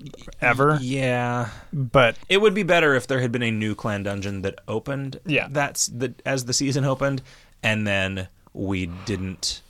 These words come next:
Speaker 2: ever use that one again, that mini after that season.
Speaker 1: Yep. Which,
Speaker 2: Um,
Speaker 1: you know, there's, there's still a lot of room for change and stuff.
Speaker 2: So he writes, "The Hippie Stone is one of the few things a new player will see, but the text when you click it is super techie. It says P V P, but doesn't mention what that initialism stands for."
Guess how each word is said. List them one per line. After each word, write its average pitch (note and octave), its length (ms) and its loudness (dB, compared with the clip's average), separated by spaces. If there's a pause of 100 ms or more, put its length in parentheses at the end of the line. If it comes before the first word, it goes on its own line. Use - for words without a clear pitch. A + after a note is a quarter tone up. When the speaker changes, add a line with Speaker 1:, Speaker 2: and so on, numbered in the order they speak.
(200)
Speaker 2:
ever F#2+ 280 -2
use F#2 300 -4
that G2+ 220 -2
one F#2+ 120 -4
again, F#2+ 440 -6 (140)
that G#2 160 0
mini G#2+ 240 0
after A2 220 -4
that B2 160 -2
season. B2+ 240 0
Speaker 1:
Yep. G#2+ 180 4 (760)
Which, G3+ 260 6
Speaker 2:
Um, - 60 -14
Speaker 1:
you F#3 80 4
know, A2+ 160 4 (880)
there's, C#3 280 6
there's C#3 200 2
still C3 160 6
a A2 40 8
lot G#2 140 6
of F#2+ 100 0
room G2+ 220 0
for G2 220 -2 (260)
change G2+ 300 -6
and G2 100 -6
stuff. - 240 -4 (300)
Speaker 2:
So - 140 2
he E3 120 6
writes, B2 200 4
"The C#3+ 120 4
Hippie F#3+ 180 4
Stone F3 200 4
is C#3 80 2
one C#3+ 120 4
of C3+ 40 2
the B2 60 4
few D3 160 4
things C3+ 220 0
a A#2+ 40 2
new B2 120 2
player A2+ 260 4
will G2 80 0
see, A#2 240 2
but F#2+ 140 -4
the - 40 -4
text - 300 -2
when A#2+ 100 -2
you G#2 80 0
click C3 220 0
it A2 80 0
is F#2+ 80 -2
super A#2 380 0
techie. - 480 -6 (160)
It A#2 100 -2
says C#3 140 4
P - 180 0
V B2+ 140 2
P, B2 160 0
but A#2 100 0
doesn't G#2+ 240 0
mention G#2 240 -2
what G#2 140 -2
that G2+ 140 0
initialism F#2+ 500 -2
stands G2 360 -2
for." G#2 300 -4